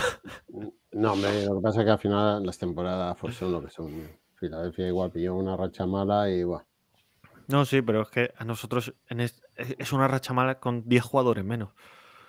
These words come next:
Speaker 2: Sí, pero te van a suspender los partidos, por lo menos. Luego
Speaker 1: Sí,
Speaker 2: tendrás ahí
Speaker 1: pero
Speaker 2: apelotonados tropecientos,
Speaker 1: No,
Speaker 2: pero
Speaker 1: sí, sí, pero, eh, ya no porque se te apelotonen,
Speaker 2: Sí.
Speaker 1: es que son, eh, duran-,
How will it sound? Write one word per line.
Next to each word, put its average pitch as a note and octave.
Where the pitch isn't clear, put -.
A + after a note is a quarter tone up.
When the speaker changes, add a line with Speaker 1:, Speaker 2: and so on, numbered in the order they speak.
Speaker 2:
Sí, -
pero A2+
te F#2
van F#2+
a G2+
suspender F#2+
los F2+
partidos, F2+
por D#2+
lo D#2+
menos. G#2+
Luego G#2
Speaker 1:
Sí, A2
Speaker 2:
tendrás G#2
ahí -
Speaker 1:
pero G#2
Speaker 2:
apelotonados G#2+
tropecientos, A#2+
Speaker 1:
No, C3
Speaker 2:
pero F2
Speaker 1:
sí, D3+
sí, D#3+
pero, A#2
eh, C3+
ya C3+
no D#3
porque D3+
se C3+
te A#2+
apelotonen, G#2+
Speaker 2:
Sí. D#2
Speaker 1:
es A#2
que B2+
son, C3+
eh, A2+
duran-, A2+